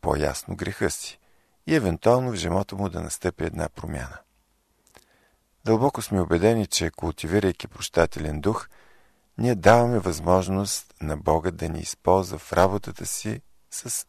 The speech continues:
другите хора и върху другите хора. Чрез нас те ще могат по-ясно да усетят Божията любов на дело. И това, в крайна сметка, може да ги приближи по-близо до Исус. А не е ли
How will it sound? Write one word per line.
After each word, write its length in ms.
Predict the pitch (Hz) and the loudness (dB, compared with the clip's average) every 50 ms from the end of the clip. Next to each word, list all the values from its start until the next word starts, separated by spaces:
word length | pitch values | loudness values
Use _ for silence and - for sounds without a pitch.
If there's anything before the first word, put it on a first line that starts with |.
| _ - | _ -6
другите 380 | 73 78 73 76 73 - - | -4 -4 -4 -4 -8 -10 -12
хора 280 | - - 82 80 80 90 | -2 0 2 2 2 0
и 40 | 104 | -2
върху 320 | 95 - 80 - - - | -4 -6 -8 -6 -8 -12
другите 380 | 62 - - - - - - - | -10 -10 -12 -12 -14 -18 -20 -12
хора. 280 | - - - - - - _ _ _ _ - - - - - - - | -10 -8 -8 -8 -12 -16 _ _ _ _ -20 -20 -20 -20 -20 -10 -4
Чрез 200 | - - 156 113 | 0 0 0 2
нас 280 | 90 92 104 110 - - | 4 4 4 4 2 2
те 140 | - 107 107 | 2 2 2
ще 180 | - - 95 | 2 0 0
могат 380 | 90 90 95 95 104 110 - _ | 2 2 2 2 2 -2 -6 _
по-ясно 480 | - 98 107 113 110 107 - - 98 | 2 4 6 6 4 2 0 -4 -4
да 100 | 85 85 | -4 -4
усетят 460 | 80 - - 87 85 - - 85 76 71 | -4 0 0 0 0 0 -4 -8 -2 2
Божията 440 | 80 90 95 85 85 78 - - | 4 4 4 4 0 -2 -4 -6
любов 380 | - 80 73 - 78 73 - - | -8 -8 0 0 0 0 0 -2
на 120 | - 62 | -6 -6
дело. 300 | - - 73 71 67 64 - - - - - - - _ _ _ _ _ - - | -2 0 0 0 0 -2 -8 -14 -20 -20 -20 -20 -20 _ _ _ _ _ -6 -6
И 60 | - | -6
това, 420 | - - 76 76 78 87 120 - - - - - - - - | -4 -2 2 2 4 4 2 0 -6 -14 -20 -20 -20 -20 -20
в 80 | - - | -12 -4
крайна 280 | - - 73 71 76 | -2 0 0 0 -2
сметка, 440 | - - - 85 - - - - 107 | -4 -2 -2 -2 -2 -4 -6 -6 -2
може 240 | 95 80 82 80 80 | -2 0 -2 -2 -4
да 100 | - 87 | -8 -8
ги 120 | - 80 | -8 -8
приближи 540 | - _ - 92 82 - 82 80 76 80 101 | -10 _ -8 -8 -6 -4 -4 -4 -4 -4 -6
по-близо 500 | - _ - 78 69 - 76 78 80 76 | -6 _ -6 -4 -4 -4 -4 -6 -6 -6
до 100 | 80 90 | -4 -4
Исус. 380 | 90 - - 135 127 - - - - - - - _ _ _ _ _ _ _ _ _ - | -4 -4 -4 -4 -4 -4 -6 -10 -14 -20 -20 -20 _ _ _ _ _ _ _ _ _ -2
А 100 | - 76 | 0 0
не 100 | 71 - | 0 0
е 120 | 76 76 | 0 0
ли 220 | 80 87 90 - | 0 0 0 -2